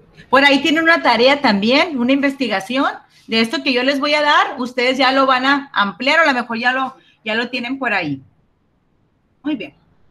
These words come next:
Listo. Vamos a, a, vamos a ver presupuesto de capital, ¿sí? El tema es presupuesto de capital y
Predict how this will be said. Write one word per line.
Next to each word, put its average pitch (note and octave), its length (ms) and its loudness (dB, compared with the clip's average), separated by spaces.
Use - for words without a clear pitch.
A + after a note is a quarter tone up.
Listo. D4 400 -8
Vamos D4+ 280 -4
a, A#3+ 240 -6
a, - 120 -18
vamos E4+ 300 -2
a E4 80 2
ver D4+ 220 0
presupuesto B3+ 760 -2
de A#3+ 180 -2
capital, B3 800 -2
¿sí? B3+ 260 -6
El G#3+ 240 -4
tema C4+ 240 4
es D#4 80 -4
presupuesto C4+ 600 -2
de C4+ 80 -2
capital C#4 560 -2
y E4+ 380 -2